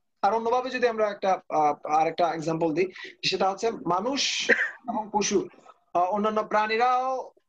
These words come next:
একটা, আহ, যানবাহনের মতো, মানুষেরও একটা যানবাহন। But মানুষের যানবাহনটা হচ্ছে এটা helicopter, হেলিকপ্টারও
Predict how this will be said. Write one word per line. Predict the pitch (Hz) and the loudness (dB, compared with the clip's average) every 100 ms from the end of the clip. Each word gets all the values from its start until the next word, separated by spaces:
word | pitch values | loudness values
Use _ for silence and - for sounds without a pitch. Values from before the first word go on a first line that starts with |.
| _ | _
একটা, | 202 190 220 220 220 _ - | -4 0 2 2 0 _ -4
আহ, | 175 170 165 170 | 2 2 0 0
যানবাহনের | 185 196 196 208 208 | 0 2 0 0 -4
মতো, | 214 214 254 - | 0 0 0 0
মানুষেরও | 233 226 220 240 254 240 | -2 0 2 4 2 2
একটা | 190 196 | -4 -2
যানবাহন। | 180 151 143 127 127 - _ - | -2 -2 -6 -6 -16 -20 _ -2
But | 208 233 - _ _ _ 170 | -2 -2 -10 _ _ _ -2
মানুষের | 196 233 262 247 247 262 | 0 2 2 2 2 0
যানবাহনটা | 202 208 208 226 240 | -2 0 0 0 0
হচ্ছে | 247 247 | 0 0
এটা | 226 226 | 0 0
helicopter, | 196 202 214 196 - 123 - _ _ _ 202 | 0 -2 0 -2 -2 -12 -14 _ _ _ 0
হেলিকপ্টারও | 240 254 262 277 277 277 277 | 2 2 0 0 2 2 0